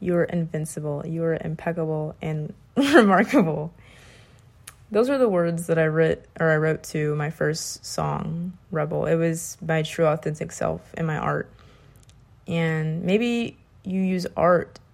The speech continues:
to express your authenticity, and that's amazing. But overall, I just want you guys to be comfortable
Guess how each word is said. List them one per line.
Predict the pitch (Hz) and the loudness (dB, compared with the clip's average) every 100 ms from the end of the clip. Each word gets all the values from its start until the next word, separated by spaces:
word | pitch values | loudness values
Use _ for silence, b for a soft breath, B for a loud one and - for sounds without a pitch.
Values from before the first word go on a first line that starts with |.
| - | -20
to | - 170 160 151 151 147 151 196 - | -10 -6 -4 -4 -4 -6 -8 -8 -6
express | 175 - 151 - - - - - - _ _ _ - - | -6 -6 -2 -2 -2 -8 -10 -14 -20 _ _ _ -14 -4
your | 170 160 | 0 2
authenticity, | 160 175 165 165 165 156 | 0 -2 -6 -6 -6 -4
and | - | -2
that's | 180 202 | -4 -2
amazing. | 165 165 175 - - - - b b b b b - - - _ _ - - | -2 -2 -4 -8 -12 -16 -20 b b b b b -20 -20 -20 _ _ -10 2
But | 175 165 160 - - - _ - | 6 6 4 -2 -18 -20 _ -2
overall, | 220 233 180 151 151 151 | -2 2 4 4 4 2
I | 170 | 0
just | 180 - | -2 -2
want | 196 | -2
you | 185 | -2
guys | 170 156 160 | -2 -2 -4
to | 160 | -8
be | 156 | -8
comfortable | - 160 165 160 151 151 160 | -6 -4 -4 -4 -2 -4 -6